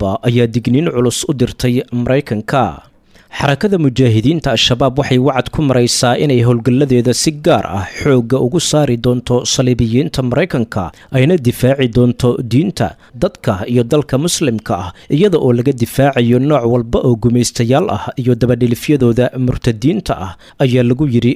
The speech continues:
bayaanka. Gabagabadii waxaa lagu sheegay in mujaahidiintu ay u taagnaan doonaan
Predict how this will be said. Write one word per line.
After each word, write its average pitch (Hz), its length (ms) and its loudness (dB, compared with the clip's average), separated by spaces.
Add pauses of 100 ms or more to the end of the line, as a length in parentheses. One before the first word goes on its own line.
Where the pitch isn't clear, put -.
bayaanka. 123 540 0 (720)
Gabagabadii 120 580 2
waxaa 123 420 2
lagu 127 240 2
sheegay 123 420 2
in 143 260 0
mujaahidiintu 123 800 2 (140)
ay 120 120 0
u 135 80 0
taagnaan 123 500 0
doonaan 123 460 0